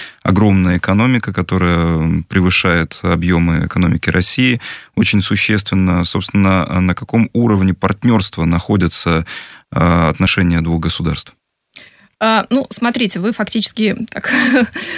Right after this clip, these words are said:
Speaker 2: а, м, задали несколько вопросов, да, так или иначе связанных с, э, друг с другом. Значит, м, наверно, первый сюжет, да, это как воспринимает, э, воспринимается Россия в Китае.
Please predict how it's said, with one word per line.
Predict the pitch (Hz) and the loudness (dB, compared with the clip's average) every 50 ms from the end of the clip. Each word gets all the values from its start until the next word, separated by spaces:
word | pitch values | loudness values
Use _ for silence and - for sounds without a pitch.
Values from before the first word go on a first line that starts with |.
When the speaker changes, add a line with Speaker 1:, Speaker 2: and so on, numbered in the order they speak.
| - 285 247 - | -12 -12 -12 -8
Speaker 2:
а, | - 214 214 202 208 | -2 0 2 2 2
м, | 190 - - - - - - - - 160 - 214 | 0 -4 -8 -12 -12 -8 -6 -4 -2 0 0 2
задали | 214 247 - 208 226 226 208 | 2 2 2 2 2 2 2
несколько | 233 247 233 208 - - 185 190 - 180 | 2 2 2 0 -2 -4 -6 -8 -6 -6
вопросов, | 202 214 - 370 453 453 - - 185 | -6 -4 -4 -2 -2 -2 -2 -2 0
да, | 220 262 285 | 0 0 0
так | - - - - | 0 -2 -2 0
или | 214 220 | 0 0
иначе | 220 214 214 - | 0 0 0 -2
связанных | - - - 202 196 - 180 - | -2 -2 -2 -2 -2 -4 -6 -8
с, | - - | -8 -8
э, | - 175 170 170 165 160 165 165 | -8 -6 -4 -4 -4 -4 -4 -4
друг | - 214 208 190 202 | -2 0 0 0 2
с | 202 | 2
другом. | 208 202 - - 185 | 2 2 2 0 0
Значит, | 202 214 220 220 - 220 - - - | 0 0 0 0 -2 -4 -6 -8 -10
м, | - - - - - - | -10 -10 -10 -10 -10 -6
наверно, | - - 220 220 240 233 233 233 | -2 0 2 2 2 2 2 2
первый | 226 - 254 214 180 160 | 2 2 0 0 0 -2
сюжет, | - - 175 175 180 156 156 190 | -2 -2 -2 -4 -4 -4 -2 -2
да, | 220 240 294 | 0 0 0
это | 285 - 214 | 0 -2 -2
как | - 220 214 - | -4 -4 -2 -2
воспринимает, | 208 - - 202 202 196 202 190 185 180 180 - - - - | -4 -4 -2 0 0 2 2 2 0 0 -2 -6 -8 -10 -6
э, | 180 185 175 - - | -4 -4 -4 -4 -6
воспринимается | 185 190 - - - 208 208 196 175 175 - - 185 | -8 -8 -6 -2 0 2 2 2 2 0 0 0 0
Россия | 190 - - 196 175 | 0 -2 -2 -2 -4
в | - | -4
Китае. | - 277 - - 330 381 359 320 | -6 -6 -2 -2 0 0 0 -2